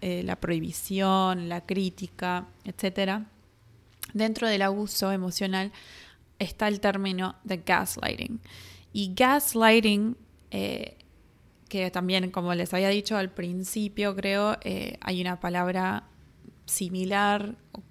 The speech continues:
o un término que yo encontré en internet que se llama tergiacoso. Si quieren pueden buscar, como siempre, vayan a buscar la información por, por ustedes mismos, pero lo que yo encontré era eso. Pero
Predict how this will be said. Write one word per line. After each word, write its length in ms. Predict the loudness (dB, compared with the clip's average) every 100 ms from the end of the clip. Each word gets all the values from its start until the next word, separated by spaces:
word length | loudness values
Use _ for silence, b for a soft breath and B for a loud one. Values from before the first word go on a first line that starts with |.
| -10
o 260 | -10 -8 -8
un 140 | -4
término 360 | -2 0 0 0
que 100 | -2
yo 140 | 0
encontré 520 | 0 0 -2 0 0
en 80 | 0
internet 480 | -2 -4 -4 -6 -6
que 120 | -8
se 80 | -6
llama 260 | -6 -6 -4
tergiacoso. 1000 | -4 -4 -6 -6 0 2 2 0 -2 -2
Si 200 | -6 -6
quieren 300 | -2 -2 -4
pueden 280 | -6 -6
buscar, 380 | -10 -2 0 0
como 260 | -2 -8 -8
siempre, 600 | -2 0 0 0 -2 -2 B B B B B
vayan 360 | -6 -2 0 -2
a 60 | -2
buscar 360 | -6 2 4
la 80 | 4
información 560 | 0 -4 -4 -4 -4 -6
por, 280 | -8 -10 -14
por 180 | -16
ustedes 380 | -16 -6 -4 -4
mismos, 420 | -6 -8 -10 -12 -10
pero 300 | -6 -2 -4 -6 B B B B B
lo 160 | -10
que 100 | -6
yo 120 | -2 0
encontré 380 | 2 2 4
era 160 | 4 6
eso. 480 | 4 2 -2 -4 -2
Pero 300 | 0 0 -2